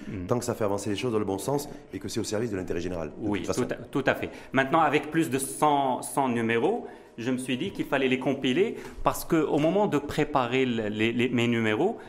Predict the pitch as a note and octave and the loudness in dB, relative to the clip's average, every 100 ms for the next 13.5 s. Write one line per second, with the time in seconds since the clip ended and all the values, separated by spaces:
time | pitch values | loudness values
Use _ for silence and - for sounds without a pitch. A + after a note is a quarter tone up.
0 | - A#2 A#2+ - D#3+ - C3 C#3+ B2 C3+ | -8 -6 -4 -2 -2 -4 -2 -2 0 0
1 | A2+ A#2+ C#3 - B2+ A2 D3+ D3+ D3 B2+ | 0 2 0 -2 -2 0 0 -2 -2 0
2 | B2+ B2 G#2 G2+ F#2+ F#2+ G#2 G2+ B2 B2+ | 0 -2 0 0 0 -2 -4 2 2 4
3 | A#2 G#2+ - G#2 G2+ F#2+ A2+ - - - | 2 0 0 0 2 4 2 2 -2 0
4 | G#3 B3 - - - - E3+ A3+ D#3+ C3+ | -2 -4 -14 -18 -20 0 2 4 2 0
5 | C#3+ E3 E3 E3 G#3 - A3 E3+ D#3+ F3 | 2 2 0 -2 -2 2 2 2 2 2
6 | G3+ - E3 D#3+ A#2+ D3+ E3 - D#3 - | 0 2 2 2 2 0 0 -2 -2 2
7 | C3 C3 F#3+ G3 - - - - B2 C#3+ | 4 4 4 2 -4 -16 -20 -4 0 2
8 | B2+ C#3 - A#2+ D#3 G3+ - - - - | 4 4 4 2 2 0 -2 -14 -20 2
9 | C#3+ C#3+ D#3 B2+ E3+ G3+ - E3+ F3 E3 | 4 4 2 2 2 0 2 2 2 2
10 | D#3 D3+ C#3 D3+ D3 C#3+ B2+ C#3 D3+ D#3+ | 2 0 -2 0 0 0 -2 -2 0 2
11 | D3+ D3 C#3+ C3 C#3 F#3+ - C3 D3 C#3+ | 0 -2 -4 -6 -6 -6 -6 -4 -2 -4
12 | - D3+ C#3+ A#2+ F3 G#3+ - A#2 A2 A#2+ | -4 -2 -2 0 0 0 0 -2 0 -2
13 | A2 G#2+ A2 - G2+ | 2 4 2 2 -2